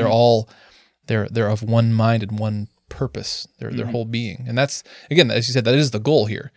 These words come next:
Speaker 1: Mm-hmm.
Speaker 2: God did not make us, uh,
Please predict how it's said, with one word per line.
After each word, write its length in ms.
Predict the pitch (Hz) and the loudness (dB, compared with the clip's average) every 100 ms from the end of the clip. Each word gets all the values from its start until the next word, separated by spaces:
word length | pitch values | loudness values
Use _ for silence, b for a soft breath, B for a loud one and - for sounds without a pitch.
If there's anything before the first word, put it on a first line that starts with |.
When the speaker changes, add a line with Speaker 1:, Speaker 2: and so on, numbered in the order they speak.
| b | b
Speaker 1:
Mm-hmm. 160 | - 123 | -10 4
Speaker 2:
God 180 | 143 151 | 6 6
did 120 | 139 | 4
not 200 | 131 127 | 2 0
make 280 | 123 123 120 | 0 0 0
us, 280 | 113 - - B B B - | 0 -2 -4 B B B -6
uh, 460 | 110 107 104 117 | -2 -2 -2 -4